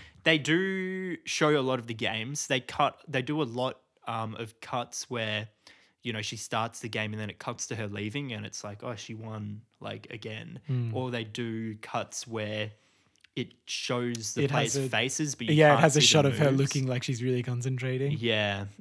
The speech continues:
Speaker 1: and that's fine. I guess you can't really do much else, you know, for a chess game.
Speaker 2: Well, they do it, like, there is a technique that they use to get around that in closer to the beginning of the series when she first plays Benny in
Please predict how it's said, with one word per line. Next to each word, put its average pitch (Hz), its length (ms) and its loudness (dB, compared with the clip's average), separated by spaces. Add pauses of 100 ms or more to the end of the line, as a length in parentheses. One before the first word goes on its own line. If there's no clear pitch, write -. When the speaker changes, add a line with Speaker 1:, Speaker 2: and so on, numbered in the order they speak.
Speaker 1:
and 123 480 0 (360)
that's 143 200 2
fine. 110 520 0 (160)
I 139 120 4
guess 151 260 2
you 151 80 -2
can't 139 240 -2
really 120 180 -2
do 117 200 -4
much 107 260 -4
else, 113 440 -2 (300)
you 113 140 -4
know, 104 300 -4 (100)
for 117 140 -4
a 104 60 -2
chess 104 440 -6
game. 120 400 -10 (100)
Speaker 2:
Well, 180 140 8
they 190 140 8
do 196 180 10
it, 220 100 8
like, 175 360 6 (480)
there 165 260 8
is 175 160 6
a 175 60 4
technique 147 480 0
that 131 140 -2
they 139 80 0
use 131 280 0
to 135 100 -2
get 123 160 -2
around 120 360 -4
that 117 240 -6 (160)
in 117 420 -4 (220)
closer 123 320 -4
to 123 100 -6
the 117 60 -4
beginning 123 420 -2
of 120 100 -4
the - 80 -6
series 110 680 -4 (420)
when 131 200 2
she 139 160 2
first 135 340 0
plays 127 240 -2
Benny 123 560 -2 (180)
in 117 500 -2